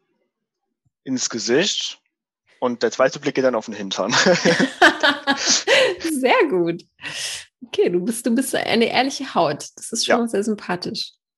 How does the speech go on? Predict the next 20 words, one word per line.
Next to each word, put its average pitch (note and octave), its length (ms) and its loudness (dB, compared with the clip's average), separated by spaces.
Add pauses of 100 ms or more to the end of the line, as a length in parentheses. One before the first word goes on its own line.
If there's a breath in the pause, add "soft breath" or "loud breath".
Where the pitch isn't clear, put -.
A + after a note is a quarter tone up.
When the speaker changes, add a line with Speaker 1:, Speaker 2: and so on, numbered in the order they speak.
(500 loud breath)
Speaker 2:
Ja, C4 400 4
mein A3+ 240 2
Gott, G3+ 180 0
warum A3+ 220 2
auch - 160 -4
nicht? D#3+ 240 -2
Das A3+ 100 -10
kann - 160 -8
man A3 120 0
doch - 80 -4
auch F#3+ 120 -6
mal G3 140 -6
zugeben. E3 640 -6
Also F#3 240 -2
wir F#3+ 80 -4
sind F#3+ 160 -2
doch F3+ 120 -4
Speaker 1:
<laughs> - 0 -
Speaker 2:
alle, F3 380 2
äh, E3+ 360 -2